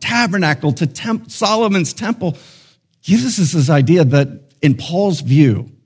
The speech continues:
the resurrected body that will one day be our gift as a result of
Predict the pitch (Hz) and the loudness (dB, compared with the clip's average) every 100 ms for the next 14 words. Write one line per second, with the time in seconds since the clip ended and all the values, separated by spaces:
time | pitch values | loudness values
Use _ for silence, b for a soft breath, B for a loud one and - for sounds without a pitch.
0 | _ _ _ - 131 120 135 180 190 160 | _ _ _ -4 0 2 2 2 2 0
1 | 156 165 135 113 107 101 101 135 131 120 | 0 -4 -2 -4 -2 -4 -2 0 0 0
2 | 110 123 180 220 160 139 135 104 - 135 | 0 0 0 0 2 2 2 -4 0 4
3 | 139 139 - 123 123 123 123 117 - - | 4 2 -2 0 2 0 -2 -4 -10 -8
4 | 107 104 - - _ _ _ _ _ _ | -4 -4 -8 -20 _ _ _ _ _ _
5 | 107 107 101 117 127 127 123 104 101 | -8 -4 -2 0 0 0 -4 -8 -8